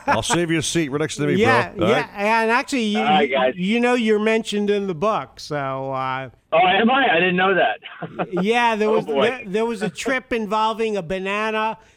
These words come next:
Speaker 2: and, uh, you were catching all the fish, and poor Captain Bouncer couldn't get a bite.
Speaker 3: Oh, yeah, we were eating a banana. I remember the sto-, I remember. I didn't read the story. I didn't know it was in the book, but I did.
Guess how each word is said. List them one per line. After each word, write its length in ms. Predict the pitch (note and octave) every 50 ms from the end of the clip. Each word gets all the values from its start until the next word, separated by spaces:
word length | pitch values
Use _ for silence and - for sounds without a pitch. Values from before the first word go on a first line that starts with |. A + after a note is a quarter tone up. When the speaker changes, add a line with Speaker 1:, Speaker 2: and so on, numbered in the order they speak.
| _ _ -
Speaker 2:
and, 380 | - E3 E3+ E3+ E3+ F3 F3 F3
uh, 100 | F3 E3+ E3+
you 220 | E3 E3+ F#3+ G3+
were 80 | G3+ G3
catching 420 | - - G#3 G3+ F#3+ - G3 F#3+
all 220 | F#3 F#3 F#3 F#3+ F#3
the 120 | F3+ F#3+
fish, 440 | F#3 - G3 G3 G3 F#3+ - - F#3
and 400 | E3+ D3 C#3+ C#3+ D3 D3 C3+ A#2+ _ -
poor 200 | - E3 E3 D#3+
Captain 360 | - F3 E3 D#3+ D#3+ E3 D#3
Bouncer 560 | D3+ D3+ D3+ D#3 D#3+ D#3+ - - E3+ D#3 C3+ _ -
couldn't 240 | - D#3+ D#3 C#3+
get 180 | - D#3 D3 C#3+
a 60 | C#3+
bite. 220 | B2 C#3+ C3 A2 D3+
Speaker 3:
Oh, 20 | E3+
yeah, 80 | E3
we 60 | D#3+ D#3 D3
were 100 | C#3+ D3+
eating 220 | D#3+ F3 E3+ E3+
a 40 | D3+
banana. 220 | - C3+ C3 C3 C3
I 100 | C3+ D3
remember 440 | D3 D#3 D#3+ E3 F3 F#3+ F#3 F#3+ E3+
the 120 | D#3 D3 - -
sto-, 100 | - G3
I 140 | F#3 F3 E3
remember. 340 | D#3+ E3 E3 F#3 G3+ G3+ D#3+
I 140 | D#3+ F3
didn't 240 | F3+ F3+ F3+ E3+ D#3+
read 180 | E3 F3 E3 C3+
the 80 | C3+ - _
story. 300 | - F3 G#3+ A3+ F3 C#3+
I 20 |
didn't 140 | C#3 D3 D3
know 140 | D3 D3+ D3
it 100 | C#3+ C3+
was 80 | A2+ C3
in 80 | C#3
the 80 | C3 A#2+
book, 240 | G2+ - E3 E3+ -
but 120 | - B2+ A#2+
I 80 | A#2 A2+
did. 240 | G#2+ C#3 C#3+ C#3+